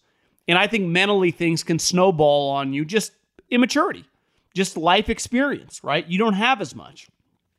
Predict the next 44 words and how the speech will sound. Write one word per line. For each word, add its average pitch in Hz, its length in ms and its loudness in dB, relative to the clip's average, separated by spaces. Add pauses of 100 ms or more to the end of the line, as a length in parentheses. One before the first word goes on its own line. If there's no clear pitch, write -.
(300)
And 185 220 0
looking 277 300 0
at 208 120 -2
Ja'Marr 180 300 2
Chase 143 480 -6 (640)
and 165 120 2
his 180 140 4
struggles 190 520 2
in 165 80 -2
Cincinnati, 151 880 -6 (520)
it's 233 180 -4
kind 254 340 2
of 220 80 2
understandable, 208 800 -2 (360)
right? 165 320 0
He 175 160 -8
was 180 140 -2
at 151 100 -12
the - 60 -20
peak 247 260 -6
of 277 60 -4
the 233 80 -4
mountain 185 440 -4 (380)
two 220 140 -2
years 190 260 0
ago 165 240 0
at 156 60 -2
L 156 160 -4
S 143 160 -16
U, 135 180 -14 (220)
best 185 260 0
player 180 280 2
arguably 160 520 -2
in 151 80 -8
the 143 60 -10
country, 131 420 -18 (320)
absolutely 190 540 0
dominates. 131 560 -8 (400)
Then 233 100 2
he 415 80 4
takes 254 240 0
a 160 60 -2
year 175 280 2
off 147 400 0